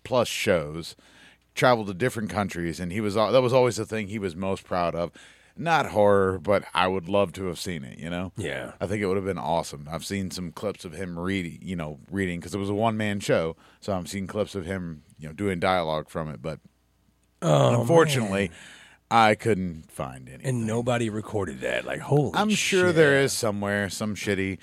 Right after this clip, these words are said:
Speaker 1: it, it's in somebody's basement. I don't know. Somewhere. I, I could not find anything on, online that looked like it was worth a shit.
Speaker 2: What a bummer.
Speaker 1: Yeah.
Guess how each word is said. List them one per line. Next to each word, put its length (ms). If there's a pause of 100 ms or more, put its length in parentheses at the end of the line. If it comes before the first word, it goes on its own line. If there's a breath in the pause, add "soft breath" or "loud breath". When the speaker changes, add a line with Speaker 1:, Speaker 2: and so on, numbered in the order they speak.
(640 soft breath)
Speaker 1:
it, 200 (120)
it's 200
in 100
somebody's 400
basement. 420
I 140
don't 160
know. 160
Somewhere. 540 (100)
I, 240
I 120
could 220
not 220
find 380
anything 420
on, 300
online 540
that 140
looked 280
like 180
it 60
was 140
worth 400
a 100
shit. 380 (200)
Speaker 2:
What 180
a 60
bummer. 560 (180)
Speaker 1:
Yeah. 300